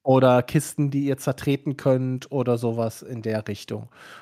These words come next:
Oder halt mal, ähm, Schlösser, die ihr knacken könnt. Ähm, das haben wir noch,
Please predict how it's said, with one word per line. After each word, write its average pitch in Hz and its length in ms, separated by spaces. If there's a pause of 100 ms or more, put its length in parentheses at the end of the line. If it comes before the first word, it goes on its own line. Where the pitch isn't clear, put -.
(120)
Oder 123 340
halt 123 240
mal, 117 420
ähm, 117 380
Schlösser, 147 380
die 131 140
ihr 131 80
knacken 135 340
könnt. 127 340 (680)
Ähm, 123 320
das - 160
haben 254 80
wir 190 60
noch, 131 120